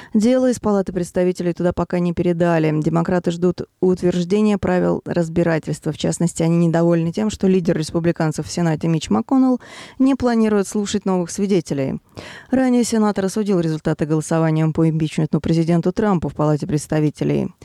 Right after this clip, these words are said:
Трамп стал третьим в истории С Ш А президентом, которого затронула процедура импичмента. Решение о том, снимать ли президента с должности, принимает Сенат. Трамп уверен, что его оправдают. В Верхней Палате Конгресса большинство у республиканцев.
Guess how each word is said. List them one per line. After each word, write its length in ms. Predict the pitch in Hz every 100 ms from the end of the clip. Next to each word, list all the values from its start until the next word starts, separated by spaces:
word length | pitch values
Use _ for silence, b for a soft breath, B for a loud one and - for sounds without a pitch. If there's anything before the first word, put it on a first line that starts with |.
| B B B
Трамп 300 | 240 240 233
стал 280 | - 202 196
третьим 720 | - 208 208 214 214 208 208 -
в 140 | 185
истории 680 | 175 - 185 180 175 170 -
С 180 | - 170
Ш 180 | - 175
А 260 | 175 185 190
президентом, 680 | 180 165 165 165 180 185 190
которого 380 | 175 165 156 156
затронула 520 | 156 165 175 175 156
процедура 440 | 160 - 147 151
импичмента. 720 | 151 147 143 151 143 143 139 B B B
Решение 440 | 226 233 233 208 190
о 40 |
том, 160 | 185 180
снимать 420 | - 180 175 -
ли 60 | 160
президента 520 | 165 165 160 160 170
с 60 |
должности, 220 | 175 214 214 208 -
принимает 540 | 185 226 190 151 147 -
Сенат. 440 | - 151 135 - B B B B
Трамп 240 | 294 277 254
уверен, 400 | 240 240 233 220
что 180 | -
его 160 | 202 190
оправдают. 680 | 190 196 208 226 214 151 143
В 40 |
Верхней 320 | 160 160 175
Палате 380 | 160 165 160 160
Конгресса 500 | 165 165 180 214 -
большинство 580 | 196 220 202 185 - 170
у 80 | 165
республиканцев. 920 | 156 - 151 151 151 151 143 147 -